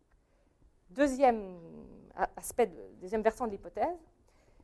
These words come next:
cette première notion de synthèse de Marais, où le mouvement synthétisé lui-même se pense, euh, dans l'espace scientifique comme discontinu, doit être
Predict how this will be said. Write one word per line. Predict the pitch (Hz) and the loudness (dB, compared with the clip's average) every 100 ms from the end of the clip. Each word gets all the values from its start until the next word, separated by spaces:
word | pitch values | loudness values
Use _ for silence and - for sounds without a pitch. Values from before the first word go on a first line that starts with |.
| _ _ - - _ _ _ _ | _ _ -20 -20 _ _ _ _
cette | - 285 - | 10 10 10
première | 339 339 370 262 | 8 12 12 10
notion | 262 262 - 294 | -2 -6 -12 -12
de | 220 | -10
synthèse | 180 240 233 277 269 190 | -4 -2 4 8 8 6
de | 180 | -6
Marais, | 180 190 214 277 320 - - | -6 -2 6 6 6 0 -8
où | 220 | 0
le | 220 | 2
mouvement | 226 285 262 269 254 196 | 4 4 8 10 10 8
synthétisé | - 285 269 254 - 233 262 | 2 2 2 0 -8 -4 -2
lui-même | 226 214 254 240 | -2 6 8 8
se | 202 208 | 2 -14
pense, | - 240 220 185 - _ _ _ _ _ - | 0 4 4 0 -12 _ _ _ _ _ -2
euh, | 180 | -2
dans | 185 214 | 6 8
l'espace | 226 320 - 339 277 - | 8 6 4 4 4 2
scientifique | - 220 220 - 294 - - | -10 -12 -14 -16 -18 -18 -10
comme | 190 180 - | -10 -10 -16
discontinu, | 185 247 262 294 254 - 208 190 269 _ _ _ _ _ _ - | -4 -2 -2 -4 -6 -6 -10 -8 -10 _ _ _ _ _ _ 8
doit | 262 294 | 10 12
être | 349 | 10